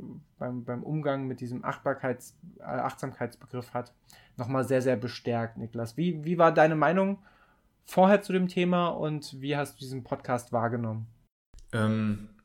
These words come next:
Speaker 2: also zum Thema Achtsamkeit an sich hatte ich nicht so viele Gefühle.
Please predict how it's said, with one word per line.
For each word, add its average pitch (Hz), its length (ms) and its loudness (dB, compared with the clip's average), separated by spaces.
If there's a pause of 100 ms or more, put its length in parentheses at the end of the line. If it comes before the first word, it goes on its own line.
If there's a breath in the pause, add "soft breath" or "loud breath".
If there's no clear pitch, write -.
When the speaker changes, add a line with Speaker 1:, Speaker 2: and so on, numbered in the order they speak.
Speaker 2:
also 98 220 -4
zum 104 220 -4
Thema 107 420 0
Achtsamkeit 110 560 -2
an 104 160 0
sich 127 440 -2
hatte 113 240 -4
ich - 300 -8
nicht 127 180 -4
so 131 100 -2
viele 110 680 -2 (260)
Gefühle. 139 640 2